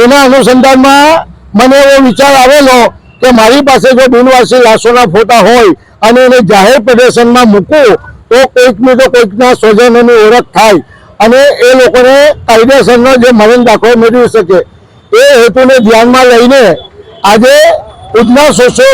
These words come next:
સર્કલ શનિદેવ મંદિરના પ્રાંગણમાં તમામ બિનવારસી મૃતકોની ઓળખ થાય એ માટેનું પ્રદર્શન લગાવવામાં આવ્યું છે. અને એ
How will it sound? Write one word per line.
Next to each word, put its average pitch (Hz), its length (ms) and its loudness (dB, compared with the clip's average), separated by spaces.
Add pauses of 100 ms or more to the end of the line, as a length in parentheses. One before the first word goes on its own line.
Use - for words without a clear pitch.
સર્કલ 240 320 0 (100)
શનિદેવ 247 420 0 (100)
મંદિરના 240 520 0
પ્રાંગણમાં 226 560 0 (360)
તમામ 254 400 0
બિનવારસી 254 580 0
મૃતકોની 240 640 0
ઓળખ 226 300 0
થાય 247 240 2 (400)
એ 254 180 2
માટેનું 240 420 0
પ્રદર્શન 226 520 0
લગાવવામાં 214 560 0
આવ્યું 208 380 0
છે. 175 120 0 (920)
અને 262 180 2 (600)
એ - 20 2